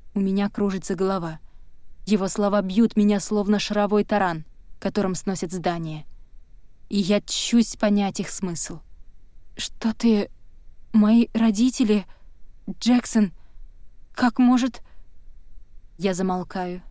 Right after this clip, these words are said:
делаю вдох. Пытаюсь дышать, подавляя боль,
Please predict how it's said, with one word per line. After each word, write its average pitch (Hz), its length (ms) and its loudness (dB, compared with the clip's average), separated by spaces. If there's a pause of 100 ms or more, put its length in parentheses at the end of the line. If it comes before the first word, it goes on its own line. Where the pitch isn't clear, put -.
(120)
делаю 196 400 0
вдох. 170 400 -6 (680)
Пытаюсь 208 360 0
дышать, 214 500 0
подавляя 208 540 2
боль, 185 320 -2